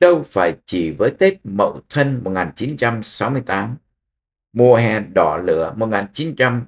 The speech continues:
bảy mươi hai, biến cố bảy mươi lăm, mà tự xa xưa,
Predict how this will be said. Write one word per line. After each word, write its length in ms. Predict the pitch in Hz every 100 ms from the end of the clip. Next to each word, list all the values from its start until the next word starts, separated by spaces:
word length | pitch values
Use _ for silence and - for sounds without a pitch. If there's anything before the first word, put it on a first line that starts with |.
| -
bảy 200 | 71 73
mươi 160 | 90
hai, 340 | 117 120 120 117 _ _ _ _ _ _
biến 260 | 113 139 156 -
cố 280 | 127 151 - _
bảy 180 | 80 73
mươi 180 | 80 92
lăm, 200 | 110 110 _ _ _ _ _ _
mà 240 | 117 117
tự 200 | - 107
xa 380 | - - 151 151
xưa, 480 | 135 - 156 147